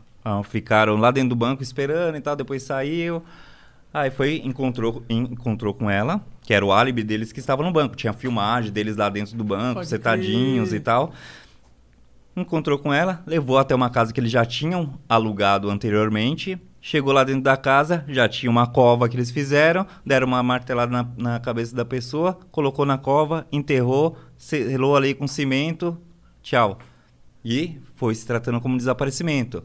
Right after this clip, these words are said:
Speaker 1: Não informava, não passava as informações. Falava, "Não, ela não chegou lá no banco." Só que existe um rastreio de telefone, tudo, uma investigação ali que levou até a localização do corpo e levou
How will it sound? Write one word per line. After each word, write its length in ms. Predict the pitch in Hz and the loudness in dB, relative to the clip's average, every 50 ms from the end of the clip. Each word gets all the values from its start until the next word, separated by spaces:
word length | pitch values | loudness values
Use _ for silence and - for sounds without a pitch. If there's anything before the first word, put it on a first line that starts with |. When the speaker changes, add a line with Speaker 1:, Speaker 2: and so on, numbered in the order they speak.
| - - - | -14 -16 -8
Speaker 1:
Não 160 | 107 101 104 | -4 -2 0
informava, 960 | 113 110 - 135 120 117 113 107 104 110 120 120 117 113 104 101 101 98 107 | 0 -2 0 0 2 2 2 2 2 4 4 4 4 4 4 2 2 2 0
não 120 | 107 104 107 | -2 -4 -2
passava 440 | - 117 110 - - 113 117 117 113 | -2 -2 -4 0 0 0 2 2 0
as 100 | 107 110 | 0 0
informações. 720 | 110 104 - 120 107 107 107 107 104 - 113 113 113 - - - - - | -2 -2 0 -2 0 0 0 -2 -2 -4 -4 -4 -4 -6 -8 -16 -20 -4
Falava, 200 | - 123 113 110 113 | 0 0 2 2 2
"Não, 180 | 147 190 240 | 2 2 2
ela 140 | 240 160 135 | 2 2 0
não 100 | 135 143 | -2 -2
chegou 300 | 139 - 214 190 147 151 | -4 -4 -4 -4 -2 -2
lá 120 | 165 160 156 | -2 0 -2
no 100 | 147 123 | -2 0
banco." 320 | 123 120 117 113 117 117 104 | 0 0 -2 -2 -6 -8 -4
Só 160 | - 123 117 | -2 -2 -2
que 160 | 117 135 123 123 - - - - - - - _ - | -2 -4 -8 -10 -12 -20 -20 -20 -20 -20 -20 _ -6
existe 400 | 107 123 113 110 120 117 - 127 | -4 -4 -2 -2 -4 -6 -4 -2
um 300 | 123 120 117 113 110 107 | -2 0 0 0 0 -2
rastreio 720 | 104 104 131 127 - - - 117 123 143 147 143 127 120 107 | -2 -2 -2 -2 -2 -4 -2 0 2 2 2 2 2 0 0
de 100 | 101 101 | -2 -4
telefone, 680 | - 120 113 104 - - 120 123 135 139 131 120 117 110 | -2 -2 -2 -2 -2 0 2 2 4 4 2 2 0 -2
tudo, 320 | 117 131 127 127 123 123 117 113 117 117 113 | -2 -2 -2 0 0 0 0 0 0 -2 -2
uma 180 | 117 117 117 | 0 0 0
investigação 720 | 120 117 123 120 120 127 123 120 117 117 - 127 123 123 | 0 0 0 -2 -2 0 0 0 0 0 0 0 2 2
ali 340 | 123 120 120 127 139 156 147 - - | 2 2 0 0 -2 -2 -4 -8 -12
que 140 | - 175 160 | -6 -4 0
levou 480 | 160 156 151 135 127 127 135 147 156 - | 2 2 2 2 2 2 2 2 2 0
até 200 | 147 139 - 143 123 | -2 -2 0 2 2
a 40 | 127 | 2
localização 720 | 127 123 - - 127 123 120 123 120 120 123 131 120 120 | 2 0 -2 -2 -4 -2 -2 -2 -2 -2 -2 -2 0 0
do 80 | 123 123 | 0 -2
corpo 560 | 123 123 127 120 127 131 143 131 - 175 - - - - - - - - - - - | -2 -2 0 0 0 0 -2 -2 -4 -6 -6 -6 -12 -20 -20 -20 -20 -18 -18 -12 -4
e 560 | 143 143 147 147 147 147 147 147 147 151 151 151 | -2 0 2 2 2 0 0 0 -2 -4 -2 0
levou 500 | 151 151 147 131 131 127 135 147 151 | 0 0 2 2 0 2 2 0 0